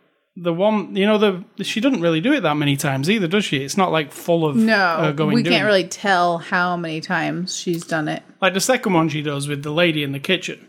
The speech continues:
Speaker 1: you don't even see what she does.
Speaker 2: No, you didn't see the first one either.
Speaker 1: No, well, you saw him get punched in the mouth.
Speaker 2: Just once, but then he was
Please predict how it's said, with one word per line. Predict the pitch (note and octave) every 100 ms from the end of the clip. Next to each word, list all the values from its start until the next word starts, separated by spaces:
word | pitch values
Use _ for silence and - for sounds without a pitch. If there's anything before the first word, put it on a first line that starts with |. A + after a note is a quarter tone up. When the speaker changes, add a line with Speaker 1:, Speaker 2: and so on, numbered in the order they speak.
| -
Speaker 1:
you | D#3+ E3+
don't | A#3 A#3
even | G#3+ F#3+ F3
see | D#3+ - A#3
what | F#3+ D3+
she | -
does. | C#3+ C3+ - - -
Speaker 2:
No, | G#3 G3+ F3+ F#3
you | A3
didn't | B3+ A#3+
see | A#3+
the | G3+
first | A#3 B3
one | G#3
either. | C4 F3 - _ _ _ _ -
Speaker 1:
No, | A3 A3+ A#3
well, | G3+ G#3+
you | G3+
saw | G#3 A3 F#3
him | E3 D3
get | E3 B2+
punched | G3 E3+ -
in |
the | D#3
mouth. | C#3 E3 D#3+
Speaker 2:
Just | G#3
once, | G#3+ F#3+ F#3
but | G#3+ G3
then | G#3
he | G3
was | F3+ F3+ -